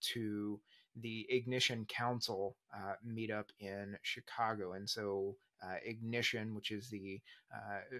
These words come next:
billing and, uh, e-, engagement or agreement, whatever you wanna call it in your firm. Uh, I call it an agreement. Most firms call it an, an engagement, but, uh, the software that helps you manage that. So proposal to agreement to actually billing, uh,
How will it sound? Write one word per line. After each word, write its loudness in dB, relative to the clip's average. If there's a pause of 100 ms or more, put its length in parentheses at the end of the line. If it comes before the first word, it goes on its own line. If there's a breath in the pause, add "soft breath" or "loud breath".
(240)
billing 4 (220)
and, -2 (120)
uh, -4 (200)
e-, -2 (120)
engagement 6
or 4
agreement, 2
whatever 0
you -2
wanna -4
call 0
it 0
in -10
your -4
firm. -4 (300 loud breath)
Uh, 4
I 6
call 8
it 6
an 0
agreement. 0
Most 0
firms 0
call -2
it -4
an, -4 (160)
an -2
engagement, 0
but, 2 (300 loud breath)
uh, 6
the 6
software 12
that 8
helps 4
you 4
manage 2
that. 0
So 2
proposal 8
to 4
agreement 0
to 0
actually 0
billing, 0 (240)
uh, -6